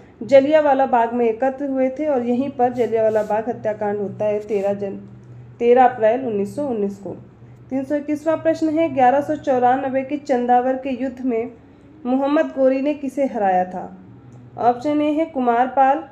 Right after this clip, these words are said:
ऑप्शन बी है जयचंद को, ऑप्शन सी है गोविंद राय और ऑप्शन डी है भीम द्वितीय को। इसका करेक्ट आंसर ऑप्शन बी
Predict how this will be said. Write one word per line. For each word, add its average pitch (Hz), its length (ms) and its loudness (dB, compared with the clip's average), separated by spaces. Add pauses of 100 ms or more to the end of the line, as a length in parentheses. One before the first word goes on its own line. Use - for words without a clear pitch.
(320)
ऑप्शन 269 360 -4
बी 294 160 -2
है 294 160 2
जयचंद 254 460 -2
को, 269 180 -4 (680)
ऑप्शन 240 320 -2
सी 302 200 -2
है 311 120 -2
गोविंद 254 440 2
राय 254 240 6
और 254 180 2
ऑप्शन 247 360 4
डी 269 100 -2
है 277 140 -2
भीम 240 320 -2
द्वितीय 220 360 -8
को। 185 220 -8 (840)
इसका 240 280 -2
करेक्ट 302 360 2
आंसर 311 340 2
ऑप्शन 262 380 0
बी 247 160 -4